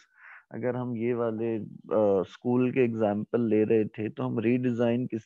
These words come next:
तरीके से करते हैं? हम रीडिजाइन इस तरीके से करते हैं कि अगर हम, uh, we were using books initially ना, and we were using boards and all।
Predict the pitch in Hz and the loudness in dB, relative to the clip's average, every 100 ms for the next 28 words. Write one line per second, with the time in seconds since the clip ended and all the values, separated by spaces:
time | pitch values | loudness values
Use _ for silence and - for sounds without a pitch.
0 | - 117 113 104 120 127 - 95 - - | -4 -2 -2 -2 -4 -4 -6 -8 -8 -10
1 | 104 - - - - - - 131 117 117 | -10 -12 -20 -20 -20 -16 -8 -6 -2 -2
2 | 131 143 127 131 135 131 - 135 127 123 | 0 -2 0 -2 -2 -4 -4 -2 0 0
3 | 131 127 - 120 113 - - 110 113 120 | -2 -6 -6 -6 -6 -8 -6 -6 -2 -2
4 | 110 120 123 123 120 - - 101 101 78 | 0 -2 -2 -2 -6 -6 -2 0 -2 -4
5 | - 107 120 120 120 117 113 120 107 101 | -6 -4 0 0 2 0 0 -2 -2 -2
6 | - - - 107 98 - - 95 98 240 | -4 -12 -8 -6 -6 -8 -10 -8 -8 -12
7 | _ _ - _ - 110 113 110 113 113 | _ _ -20 _ -8 -4 -2 0 0 2
8 | 110 107 113 98 104 107 104 107 104 101 | 0 -2 -4 -2 0 0 0 -2 -4 -4
9 | 98 | -6